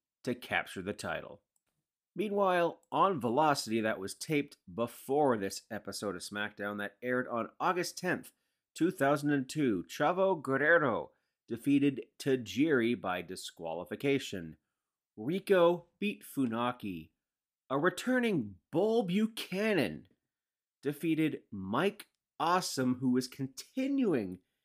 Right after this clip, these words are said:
his Velocity losing streak here. And in the main event,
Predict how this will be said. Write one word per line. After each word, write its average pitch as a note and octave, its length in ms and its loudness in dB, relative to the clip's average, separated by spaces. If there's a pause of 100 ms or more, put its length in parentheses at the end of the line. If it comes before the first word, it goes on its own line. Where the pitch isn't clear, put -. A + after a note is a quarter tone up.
(220)
his A#2 360 -4 (540)
Velocity B2 920 0 (400)
losing C3 520 2
streak G#2+ 440 -4
here. A2+ 440 0 (440)
And G3 240 2
in D#3+ 220 2
the A#2+ 80 4
main B2 340 2
event, A2+ 560 -2